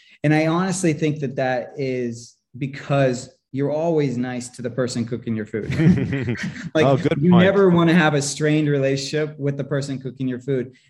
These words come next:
Speaker 1: Now, I definitely can speak from my experience that some of them would have strained relationships with their trainers,
Speaker 2: Mm.
Speaker 1: but that's because, you know, when you're pumping iron or when you're working out and getting aggressive with that,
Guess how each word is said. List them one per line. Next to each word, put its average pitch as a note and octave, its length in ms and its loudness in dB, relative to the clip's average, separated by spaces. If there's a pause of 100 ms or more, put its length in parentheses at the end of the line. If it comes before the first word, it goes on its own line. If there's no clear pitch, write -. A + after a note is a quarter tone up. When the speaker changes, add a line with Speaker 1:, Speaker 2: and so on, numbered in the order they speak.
Speaker 1:
Now, D3 280 -2
I D#3 180 -2
definitely E3+ 580 -2
can C#3+ 200 -4
speak D3+ 480 -8 (260)
from C#3+ 360 -4
my C#3 160 0
experience C#3 520 -6
that C3+ 260 -6
some D#3 280 -6
of D#3+ 100 -4
them C#3 160 -2
would C3 100 -4
have B2+ 220 -6
strained C#3 380 -6
relationships C3 560 -6
with A#2+ 180 -8
their A2+ 160 -4
trainers, D3+ 760 -2
Speaker 2:
Mm. E2+ 340 -10
Speaker 1:
but - 80 -4
that's F#3+ 200 -8
because, F3+ 440 0
you F3 80 0
know, D3+ 180 0
when D3 180 0
you're C#3+ 120 0
pumping D3 420 -6
iron D3 420 -2
or C#3+ 80 -4
when C#3 140 -2
you're C3+ 140 -4
working D3 280 -6
out C#3+ 220 -6
and C3 100 -12
getting C#3+ 280 -4
aggressive C3+ 560 -8
with B2+ 160 -6
that, C3 340 -6